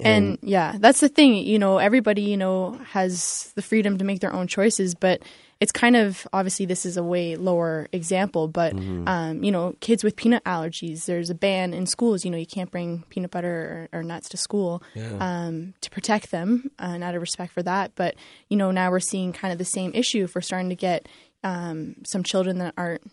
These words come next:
Speaker 1: being vaccin-, va-, or vaccinated, then, you know, you,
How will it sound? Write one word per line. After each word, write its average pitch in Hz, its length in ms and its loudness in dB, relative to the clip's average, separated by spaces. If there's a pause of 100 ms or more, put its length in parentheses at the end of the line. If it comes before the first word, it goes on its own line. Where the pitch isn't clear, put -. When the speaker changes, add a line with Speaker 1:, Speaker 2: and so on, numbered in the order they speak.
(380)
Speaker 1:
being 185 160 -4
vaccin-, 185 500 -4 (100)
va-, 185 280 -4
or 180 360 -4
vaccinated, 196 500 -8
then, 196 220 -2
you 185 240 -2
know, 180 140 0
you, 175 140 -4